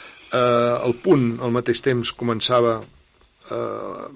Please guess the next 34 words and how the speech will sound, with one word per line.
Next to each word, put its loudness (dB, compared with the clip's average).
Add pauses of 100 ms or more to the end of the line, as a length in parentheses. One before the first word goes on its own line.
(100)
crec -8
que -16
va -8
ser -2
l'any -8
vuitanta, -4
jo -4
vaig -8
començar -6
a -12 (140)
col·laborar 0
amb -4
ells -4
l'any -8
vuitanta-u, 0 (680)
i 2
va 2
ser -2
una -2
experiència, 2
diguem, 0
totalment -4
autodidacta 0
de, -2
mm, -12
anar 2
aprenent 0
a -2
mida 0
que -6
anaves -2
fent, -10
no? -12
I, -12